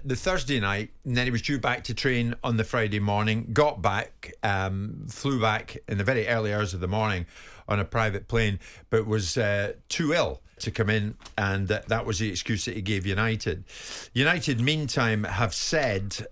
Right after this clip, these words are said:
uh, Marcus has taken responsibility for his actions. This has been dealt with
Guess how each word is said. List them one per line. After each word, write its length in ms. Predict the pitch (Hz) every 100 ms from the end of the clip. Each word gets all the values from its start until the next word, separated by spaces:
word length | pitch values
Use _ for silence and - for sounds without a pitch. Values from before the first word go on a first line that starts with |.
| -
uh, 220 | 127 113
Marcus 400 | 123 156 - 117
has 140 | 120 -
taken 320 | 147 123 107
responsibility 840 | 104 - 131 120 - 117 117 -
for 100 | 95
his 180 | 98 90
actions. 460 | 107 107 - 107 - - - -
This 220 | 113 170
has 100 | 160
been 220 | 113 127 117
dealt 300 | 127 123 -
with 260 | 120 -